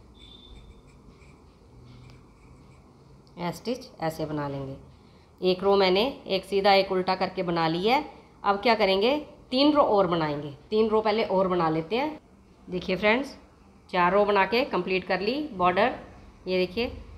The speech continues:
यहाँ पे डिज़ाइन आया, ऊपर चार सिलाई, ऐसे ही हमने एक सीधा एक उल्टा करके बना ली। अब क्या करेंगे, फिर से वही डिज़ाइन एक बार और repeat करके बता रही हूँ।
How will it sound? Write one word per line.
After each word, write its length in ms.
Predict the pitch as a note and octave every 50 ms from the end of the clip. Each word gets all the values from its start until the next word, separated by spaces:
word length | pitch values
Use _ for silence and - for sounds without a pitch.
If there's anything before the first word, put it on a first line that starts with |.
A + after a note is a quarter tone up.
| - - - -
यहाँ 160 | F#3+ F#3+ F#3
पे 120 | F#3+ G3+
डिज़ाइन 340 | F#3 F#3 F3+ F#3+ F3+ F#3 G3 G3
आया, 220 | G3+ A3 B3 B3+
ऊपर 220 | A#3+ - - A#3 A3+
चार 240 | - G#3 F#3 F#3 F3+
सिलाई, 380 | - G3+ F#3 F#3 G3+ C4 D4+ - - - - -
ऐसे 240 | F3+ G3 - A3 G#3+
ही 180 | G#3+ A#3 A3
हमने 220 | G#3+ G3+ G3+ G3 G3
एक 100 | F#3+ -
सीधा 260 | - G#3 F#3+ G3 G3
एक 160 | F#3+ F#3+ F#3+
उल्टा 220 | G3 F#3 F3+ - F#3
करके 240 | G3 F#3+ - G3+
बना 220 | F#3 F#3+ F#3 F3 F3
ली। 200 | F3+ A3 C#4 D4 - - - - - - - -
अब 140 | F#3 F#3 F3+
क्या 180 | - A3+ G#3
करेंगे, 400 | G#3 G#3 G3 G3+ G3+ G#3 B3 D4+ E4+ - - - - - -
फिर 120 | A#3+ A3+
से 200 | A3+ - C#4+ C4+ C4
वही 300 | A#3+ A3+ G#3+ G#3 C#4+ D#4+
डिज़ाइन 460 | A#3+ B3+ G#3+ A3 F#3 F#3 G3+ A#3+ C#4 - - - - - - - - - -
एक 180 | G#3 G3 G#3+
बार 140 | G#3+ G3+ G#3
और 220 | G#3 G3 G3 A3+ A#3
repeat 300 | A#3+ A#3 A3 G3+ - -
करके 240 | G#3 F#3 - G#3 G3
बता 260 | G3 F#3+ G3 F3 E3+
रही 160 | E3 F3+ G3+
हूँ। 200 | A#3+ C#4+ D4+